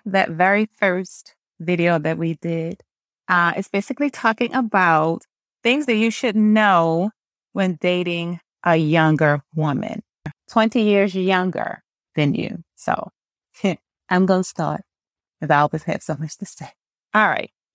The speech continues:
So for me, I'm starting out with social life. Um, it's very important to, of course, always have your indi-, individuality, be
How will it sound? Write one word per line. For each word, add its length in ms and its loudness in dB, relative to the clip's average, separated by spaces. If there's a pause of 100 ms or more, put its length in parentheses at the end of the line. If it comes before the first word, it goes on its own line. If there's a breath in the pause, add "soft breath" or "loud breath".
(120)
So 240 2
for 160 -4
me, 600 2
I'm 160 0
starting 400 2
out 240 0
with 280 2
social 460 -2
life. 440 -10 (580)
Um, 500 2
it's 140 -6
very 300 0
important 760 2
to, 280 -2
of 180 -6
course, 480 2
always 320 2
have 180 0
your 120 0
indi-, 280 -4 (220)
individuality, 1160 -2 (360)
be 640 0